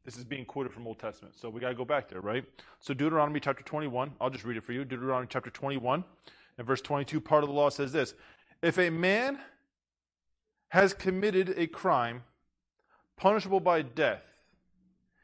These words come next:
and he is put to death, and you hang him on a tree, his body shall not remain on that tree all night, but you shall bury him the same day. For a hanged man is cursed by God.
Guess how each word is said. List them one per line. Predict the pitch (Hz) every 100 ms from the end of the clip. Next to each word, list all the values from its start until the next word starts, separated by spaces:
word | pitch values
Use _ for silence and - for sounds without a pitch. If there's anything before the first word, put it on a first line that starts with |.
| _ -
and | 147
he | 165
is | 156
put | - 269
to | 208
death, | 143 165 180 - - _ _ _ _
and | 180 214 185
you | 185
hang | 147 202
him | 220 196
on | 190
a |
tree, | 170 185 143 139 - _ _ _ _ _ _ _ _ _
his | 160 147
body | 120 180 185 208 240 - _ _ _
shall | - 165
not | 175 170
remain | 160 165 170 147 147 -
on | 127 135
that | 139
tree | 139 143 139
all | 131
night, | 147 135 - _ _ _ _ _ _ _ _ _
but | 151 143
you | 160
shall | - 156
bury | 131 160 202 170
him | 135 135 123
the |
same | 120 - 131 127
day. | 120 104 104 _ _ _ _ _ _ _ _ _ _ _ _ _
For | 143 135
a | 135
hanged | 151 196 190 175
man | 185 143 127
is | 127 117
cursed | - - 139 110 - _
by | 120 113
God. | 117 101 95